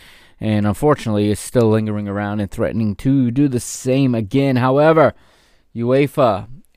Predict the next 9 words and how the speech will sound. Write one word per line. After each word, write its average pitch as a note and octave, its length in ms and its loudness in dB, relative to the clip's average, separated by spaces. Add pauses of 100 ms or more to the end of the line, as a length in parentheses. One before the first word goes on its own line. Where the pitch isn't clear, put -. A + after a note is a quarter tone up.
is A#2+ 140 0
adamant B2 600 0
that A#2 200 2
Euro A2+ 280 2
twenty A#2 440 -2
twenty D3 340 2
will B2 180 -2
take A#2 360 -6
place E3 480 4